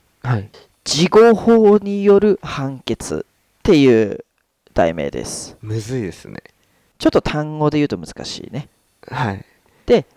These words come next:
Speaker 2: 最後ポイント三は、
Speaker 1: はい。
Speaker 2: 靖国問題。
Speaker 1: あ、靖国問題。
Speaker 2: 実は、ここに繋がってたりするん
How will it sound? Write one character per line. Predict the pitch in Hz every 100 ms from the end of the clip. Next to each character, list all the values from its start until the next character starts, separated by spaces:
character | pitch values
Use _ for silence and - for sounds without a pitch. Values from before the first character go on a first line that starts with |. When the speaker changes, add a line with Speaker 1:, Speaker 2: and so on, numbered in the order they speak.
| -
Speaker 2:
最 | - 220 160
後 | 113
ポ | 135 135
イ |
ン | 139
ト |
三 | 127 131 120 131
は、 | 147 110 -
Speaker 1:
は | 107 104 101 95 _ _ _ _ _
い。 | - 120
Speaker 2:
靖 | 123 -
国 | - 117
問 | 107 101 80
題。 | - _ _ _ -
Speaker 1:
あ、 | - - _ _ _ _ _ -
靖 | - -
国 | - 123 127
問 | 120 117
題。 | - - - _ _ _ _ _
Speaker 2:
実 | - 123 -
は、 | 120 113 107 82 _ -
こ | 143
こ | - 147
に | 147
繋 | - 143 135 139
が | 135
っ |
て | - 139
た | 95
り | 87
す | - -
る |
ん | 90